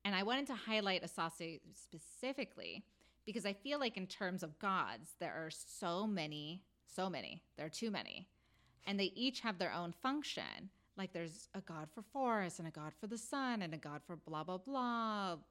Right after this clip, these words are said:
like the toilets, different stuff like that. But I love that Asasi is a goddess of the earth, and she's two sides of the same coin. The land when it's dry and unable to give you its resources,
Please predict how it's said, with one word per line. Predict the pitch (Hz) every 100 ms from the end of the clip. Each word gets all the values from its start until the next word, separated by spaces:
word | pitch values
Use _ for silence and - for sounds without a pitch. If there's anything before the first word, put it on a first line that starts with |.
| -
like | 160 -
the | 214
toilets, | - 262 247 190 147 - -
different | 247 240 214
stuff | - 185
like | 156 -
that. | 80 - - _ _ _ _ _ _ _ -
But |
I | 202
love | 202 226 269
that | 233
Asasi | 190 - 185 180 190 165 165
is | - - _ _ -
a | 160
goddess | - 175 196 208 151 151 - 165
of | 156 156
the | 139 -
earth, | 302 147 196 -
and | 190
she's | 175 175 160
two | - - 240
sides | 220 220 190 175 170
of | 139
the | 151
same | - 160 156 -
coin. | 220 185 87 - 190 - _ _ -
The | 190
land | 190 196 196 156
when | 160
it's | 143 -
dry | - 220 240 139 127 151
and | 170 165
unable | 165 160 160 156
to | -
give | 165
you | 160
its | 143 - -
resources, | 247 240 151 143 95 127 -